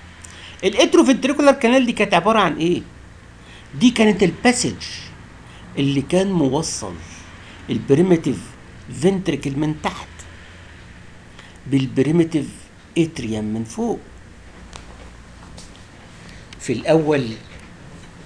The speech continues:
كان البريميتيف اتريوم تحت والفنتريكل فوق، لكن بعد ما حصل الفولدنج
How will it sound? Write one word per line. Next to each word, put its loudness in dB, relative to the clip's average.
كان 2
البريميتيف -2
اتريوم -2
تحت -6
والفنتريكل -6
فوق، -2
لكن 4
بعد 8
ما 8
حصل 4
الفولدنج 2